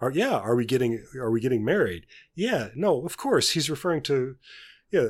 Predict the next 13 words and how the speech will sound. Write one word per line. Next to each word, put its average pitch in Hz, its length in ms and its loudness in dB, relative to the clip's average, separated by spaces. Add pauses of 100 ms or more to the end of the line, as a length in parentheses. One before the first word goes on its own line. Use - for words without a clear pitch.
(100)
the, 127 320 -2
the 123 80 -4
Hobbit 127 320 -2
and 123 100 0
Lord 123 140 4
of 113 60 -8
the 113 60 2
Rings. 185 480 2
<laughs> - 60 -10 (380)
Yeah. 151 540 -6 (480)
That's 170 480 0
your 165 140 6
invisibility 117 880 0